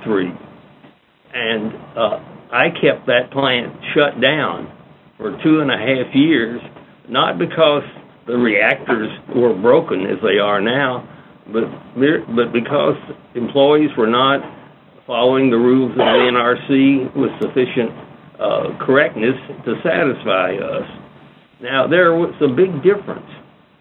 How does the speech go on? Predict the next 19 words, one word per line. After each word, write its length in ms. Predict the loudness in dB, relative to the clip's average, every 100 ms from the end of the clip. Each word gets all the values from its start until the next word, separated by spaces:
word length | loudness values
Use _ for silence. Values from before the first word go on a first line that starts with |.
| _ _ _
Uh, 220 | -6 -6 -6 -14 -20 -20 -20 _ -6
I 180 | 0 2
was 220 | 4 2
the 100 | 0
head 300 | 0 2 2
of 200 | 2 0
a 100 | 2
nonprofit 840 | 2 2 2 -2 0 0 0 -2 0
organization, 920 | 0 0 -2 0 0 -2 -6 -12 -8
the 100 | 0
New 120 | 2
York 320 | 4 2 0 -2
Power 360 | 0 0 -2
Authority, 520 | -4 -2 -2 -4 -10 -16 -20 -20 _ -6
and 200 | -4 -2
I 180 | -2
did 220 | 0 0 2
not 240 | 0 0
have 520 | -2 0 2 0 -2